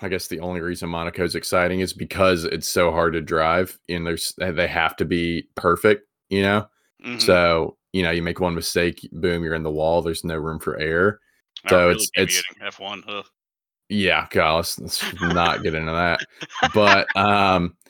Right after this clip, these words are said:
Speaker 1: you know, like, that's, you know, the, the only reason Monaco's exciting. So, you know, ob-, you know, there may not be as much passing, but got, you know, in these cars versus a Formula One car,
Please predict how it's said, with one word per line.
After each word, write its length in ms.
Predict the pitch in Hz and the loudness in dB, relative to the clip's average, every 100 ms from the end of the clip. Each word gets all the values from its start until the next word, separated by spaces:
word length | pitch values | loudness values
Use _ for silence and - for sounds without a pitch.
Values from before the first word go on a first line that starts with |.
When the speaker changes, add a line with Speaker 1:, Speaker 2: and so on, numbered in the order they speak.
| _ | _
Speaker 1:
you 120 | - 113 | -2 2
know, 360 | 110 92 92 - | 4 4 4 4
like, 380 | 98 95 90 _ _ 90 | 2 2 0 _ _ -2
that's, 360 | 101 92 - _ _ _ | -2 0 -6 _ _ _
you 80 | 85 | -10
know, 40 | |
the, 200 | 78 82 - | -6 -8 -6
the 120 | - | -6
only 320 | 90 92 90 | -6 -6 -6
reason 300 | 80 87 87 | -4 -6 -4
Monaco's 420 | 82 92 95 90 | 0 0 0 -4
exciting. 380 | 90 - 85 87 | -6 -2 -2 0
So, 100 | - | 2
you 120 | 95 90 | 4 6
know, 240 | 87 - - - | 4 2 -6 -2
ob-, 240 | 87 90 - | 0 0 -2
you 80 | 92 | -2
know, 100 | 85 | 0
there 140 | 95 | 0
may 100 | 95 | 2
not 160 | 90 78 | 0 0
be 100 | 95 | -2
as 120 | 90 | 0
much 200 | 90 - | -4 -2
passing, 480 | 92 87 - 107 95 | 0 0 0 -2 2
but 260 | 90 78 - | 2 2 -6
got, 240 | 113 87 - - | 0 0 0 -4
you 120 | 90 | -2
know, 200 | 87 92 _ _ - | -2 -6 _ _ -2
in 160 | 113 | 0
these 240 | 107 113 98 | 2 2 2
cars 560 | 131 123 87 92 - _ _ _ _ _ | 4 6 6 2 -2 _ _ _ _ _
versus 360 | 101 104 107 92 | 2 2 2 -2
a 60 | 92 | 0
Formula 380 | 104 98 90 | 0 2 2
One 160 | 92 113 | 2 0
car, 380 | - 76 80 | -2 -4 -4